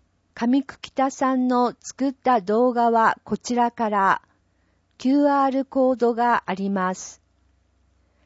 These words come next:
写真が二枚あります。一枚目、説明。上久北さんがカメラのそばで、長崎動画ラバーズのボードを持って写っています。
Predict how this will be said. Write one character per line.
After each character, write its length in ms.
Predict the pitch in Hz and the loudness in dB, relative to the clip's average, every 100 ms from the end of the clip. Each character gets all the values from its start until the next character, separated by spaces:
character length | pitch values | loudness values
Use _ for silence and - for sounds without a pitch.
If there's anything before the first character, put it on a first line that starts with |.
| - - | -20 -10
写 240 | - 220 | -4 -4
真 340 | - 285 277 | -2 0 2
が 260 | 269 262 240 | 2 2 2
二 180 | 208 254 | 0 2
枚 340 | 285 277 247 202 | 2 2 0 0
あ 100 | 190 | -2
り 160 | 202 | -2
ま 200 | 196 180 202 | -2 -2 -4
す。 260 | - - _ _ _ _ _ _ | -10 -20 _ _ _ _ _ _
一 300 | 190 - 262 | -14 -4 2
枚 300 | 262 262 262 | 2 2 2
目、 400 | 247 240 226 - _ _ _ _ | 2 0 -2 -6 _ _ _ _
説 380 | - 214 - 254 | -6 -6 -2 0
明。 400 | 247 233 220 208 - _ _ _ _ _ _ _ - | 2 2 -2 -4 -10 _ _ _ _ _ _ _ -8
上 280 | 226 254 285 | -2 0 0
久 180 | - - | -6 -20
北 300 | - 277 285 | -6 -2 -2
さ 240 | - 262 | 0 0
ん 120 | 262 | 0
が 280 | 247 247 - - | 2 2 2 -4
カ 120 | - 247 | -4 0
メ 160 | 277 | 2
ラ 120 | 277 | 2
の 160 | 247 208 | 0 -2
そ 200 | - 226 | -2 0
ば 180 | 220 208 | 0 0
で、 340 | 190 180 - _ _ _ _ - | 0 -2 -4 _ _ _ _ -8
長 280 | 185 220 277 | -4 -2 -2
崎 460 | 294 269 254 247 - | -2 -2 -4 -6 -2
動 260 | 208 269 | 2 2
画 160 | 277 277 | 2 0
ラ 160 | 277 269 | 0 2
バ 260 | 262 254 | 2 2
ー 40 | 240 | 0
ズ 160 | 196 | -4
の 280 | 202 190 170 | -2 0 0
ボ 260 | 180 233 269 | 0 0 2
ー 20 | |
ド 280 | 247 262 247 | 2 2 2
を 40 | |
持 180 | 233 247 | 2 0
っ 20 | |
て 380 | 240 - 196 180 - | -4 -4 -2 -2 -4
写 260 | - 233 | -8 -6
っ 40 | 233 | -6
て 240 | - 202 | -4 -4
い 120 | 190 | -4
ま 260 | 185 175 190 | -2 -2 -2
す。 280 | - - | -6 -20